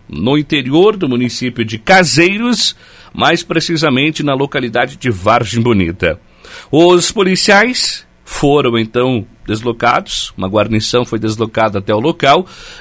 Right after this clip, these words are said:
e foi encontrado na, nesta residência a vítima relatando ter sido agredida pelo seu companheiro.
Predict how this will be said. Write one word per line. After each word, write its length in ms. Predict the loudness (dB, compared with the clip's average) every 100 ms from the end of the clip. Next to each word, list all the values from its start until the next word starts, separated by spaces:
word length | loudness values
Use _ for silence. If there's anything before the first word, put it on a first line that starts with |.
| -6
e 60 |
foi 260 | -2 0 0
encontrado 760 | -2 -6 -6 -4 -2 -2 -4 -12 -20 _
na, 640 | -12 -8 -6 -6 -10 -14 -20 -16
nesta 340 | -12 -10 -10
residência 800 | -10 -10 -10 -8 -6 -6 -8 -12 -14 _ _ _ _
a 140 | -4 -4
vítima 720 | -4 -10 -10 -10 -8 -8 -10 _ _ _ _ _ _ _
relatando 560 | -4 -4 -6 -10 -10
ter 220 | -10 -8 -8
sido 360 | -12 -12 -14 -14 -6
agredida 1300 | -2 0 -2 -6 -8 -6 -6 -8 -14 -12 -12 -10 -12
pelo 260 | -10 -12
seu 180 | -10 -12
companheiro. 680 | -10 -12 -8 -8 -8 -12